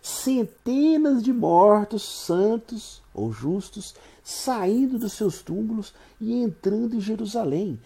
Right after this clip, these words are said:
sendo visto por todos. Você considera realmente esse relato plausível? Você considera esse relato como sendo real? Se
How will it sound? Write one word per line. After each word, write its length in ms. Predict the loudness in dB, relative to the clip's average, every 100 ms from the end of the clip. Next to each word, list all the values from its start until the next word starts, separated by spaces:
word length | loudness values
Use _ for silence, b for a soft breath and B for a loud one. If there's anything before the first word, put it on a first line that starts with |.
| b
sendo 420 | b -8 -4 -2 -2
visto 460 | -4 -2 -4 -4
por 240 | -6 -6 -8 _ _ -6
todos. 720 | -2 -2 -4 -12 -20 -20 _ _ _ _ _ _ _ _ b b b b
Você 520 | -4 -4 -4 -4 -4
considera 800 | -2 -4 -4 -6 -6 -2 -2 -2
realmente 720 | -2 -2 -4 -4 -8 -10 -10
esse 180 | -10 -10
relato 560 | -10 -10 -8 -10 -10 -18 _
plausível? 1000 | 0 2 0 0 -2 -6 2 2 2 -8 -10 _ _ _ _ _ _ _ _ b b b b b
Você 640 | -4 -2 -2 -6 -2 0
considera 760 | 0 0 -2 -4 -6 0 2 2
esse 200 | -4 -6
relato 420 | -4 -2 -2 -6
como 200 | -8 -10
sendo 300 | -10 -8 -6
real? 720 | -2 2 4 12 12 12 10 0 _ _ _ _ _ _ _ _ _ _ _ B B B B
Se 280 | -12 -10